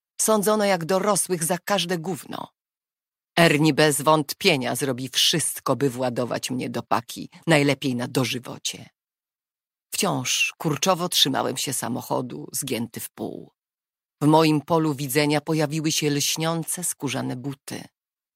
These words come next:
Powstrzymałem się, by nie zwymiotować na samochód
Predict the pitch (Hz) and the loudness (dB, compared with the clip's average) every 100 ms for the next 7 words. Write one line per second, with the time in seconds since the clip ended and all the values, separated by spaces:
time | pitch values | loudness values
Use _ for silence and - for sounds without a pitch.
0 | _ _ _ _ _ 185 - - - 180 | _ _ _ _ _ 0 2 0 0 4
1 | 156 139 127 - - 120 120 123 127 120 | 4 4 0 -4 -4 -4 -8 -4 -4 -4
2 | 127 160 143 156 156 143 165 131 - 135 | 0 0 2 2 2 2 0 0 -2 -4
3 | - 131 143 151 147 | -4 0 0 0 -6